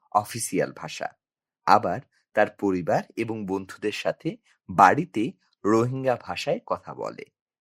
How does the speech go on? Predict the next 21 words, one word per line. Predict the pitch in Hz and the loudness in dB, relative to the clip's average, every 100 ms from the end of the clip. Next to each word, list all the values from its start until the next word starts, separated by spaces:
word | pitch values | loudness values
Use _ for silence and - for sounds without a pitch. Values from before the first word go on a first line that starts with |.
| - | -6
যা | 98 120 104 214 _ _ - | 6 6 6 0 _ _ -2
রোহিঙ্গা | 107 110 95 87 | 0 0 -4 -4
লোকদের | 82 85 80 87 78 | -4 -8 -10 -14 -6
দ্বারা | 147 143 208 139 | -2 -2 -4 -6
ব্যবহৃত | 170 - - 156 - 220 285 _ _ | -8 -10 -14 -18 -8 -8 -8 _ _
একটি | 117 - 185 - | -12 -8 -12 0
কথ্য | 127 - - 78 | 0 0 -8 -18
ভাষা, | - - 80 65 _ _ _ _ 139 | -14 -10 -10 -10 _ _ _ _ 4
যার | 151 156 | 6 6
কোনো | 156 175 170 | 2 -6 -4
লিখিত | 113 - - 85 | -4 -4 -10 -12
রূপ | - 69 - | -12 -16 -10
নেই। | 80 71 - _ _ _ _ _ - | -10 -10 -14 _ _ _ _ _ 0
অন্যদিকে | 127 139 165 170 - 113 165 _ _ _ - | 2 2 0 -2 -4 -4 -4 _ _ _ -8
সে | - 113 101 - | 2 2 2 0
ক্যাম্পে | 98 98 156 - 98 - - _ - | -4 -2 -4 -2 -2 -4 -12 _ -6
বাংলাদেশি | 85 87 87 85 82 82 - 95 | 4 4 4 -6 -12 -12 -10 -10
স্থানীয় | - - 80 80 80 135 240 _ _ - | -10 -12 -10 -8 -6 -6 -8 _ _ 0
ও | 110 143 - _ - | 4 4 0 _ -6
সহায়তা | - 135 147 185 185 | 4 4 4 -4 -6
কর্মীদের | 175 127 117 107 92 | -4 -4 -4 -8 -10